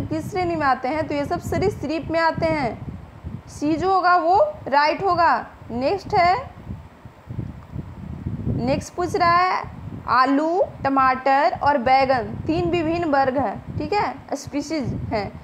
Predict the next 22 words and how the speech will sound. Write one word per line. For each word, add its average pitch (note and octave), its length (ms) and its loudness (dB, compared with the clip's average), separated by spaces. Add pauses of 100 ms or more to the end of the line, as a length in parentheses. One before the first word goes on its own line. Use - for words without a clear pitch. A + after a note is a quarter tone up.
(220)
परंतु D4+ 340 2
वे F#4 120 0
किस F#4+ 440 0
वंश D4+ 420 -2 (420)
यानी D#4+ 260 0
जीनस, B3+ 560 -2 (240)
जीनस E4 340 -4
जिसको C#4+ 300 -4
बोलते G#3 360 0
हैं, C4 180 2 (540)
के F#4 140 4
अंतर्गत E4 800 2
आते A3+ 280 0
हैं? B3 380 -2 (1200)
तो A3 60 -2
किस E4 340 -2
वंश G4 280 0
के F4+ 100 -2
अंतर्गत F4+ 500 2
आते D#4+ 240 2
हैं F4+ 160 4
बच्चों? E4+ 360 2